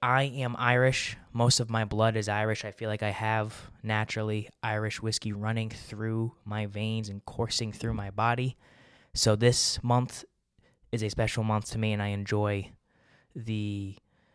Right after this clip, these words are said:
I enjoy the aspect of, of Irish culture, and I, and I enjoy celebrating that Irish culture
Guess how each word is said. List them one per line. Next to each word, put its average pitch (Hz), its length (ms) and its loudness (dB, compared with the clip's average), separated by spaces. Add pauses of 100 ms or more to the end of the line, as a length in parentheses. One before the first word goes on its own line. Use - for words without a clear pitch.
(220)
I 120 100 0
enjoy 123 520 6
the 117 180 0
aspect 113 680 0 (140)
of, 107 480 -4
of 113 180 -2
Irish 107 360 -4
culture, 127 460 0
and 107 160 -2
I, 104 300 -6
and 113 120 -8
I 107 120 -6
enjoy 127 680 0 (1300)
celebrating 117 800 4
that 104 180 -2
Irish 107 360 -2
culture 104 560 -4